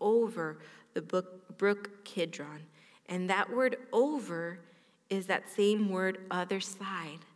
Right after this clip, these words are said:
the one that we saw in the parable of the certain Samaritan.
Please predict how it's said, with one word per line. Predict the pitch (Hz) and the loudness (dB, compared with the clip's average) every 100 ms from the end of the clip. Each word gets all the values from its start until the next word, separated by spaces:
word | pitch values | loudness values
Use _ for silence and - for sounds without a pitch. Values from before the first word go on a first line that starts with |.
| - | -6
the | 190 | -2
one | 185 | 0
that | 196 - | 0 -2
we | 202 | -4
saw | - 185 | -2 -2
in | 180 | -2
the | 180 | -6
parable | 196 180 175 180 | -4 -4 -2 -4
of | 175 | -4
the | 170 | -8
certain | - - 185 180 | -12 -4 -4 -2
Samaritan. | 180 170 165 175 175 175 185 214 | -8 -8 -6 -6 -8 -10 -12 -12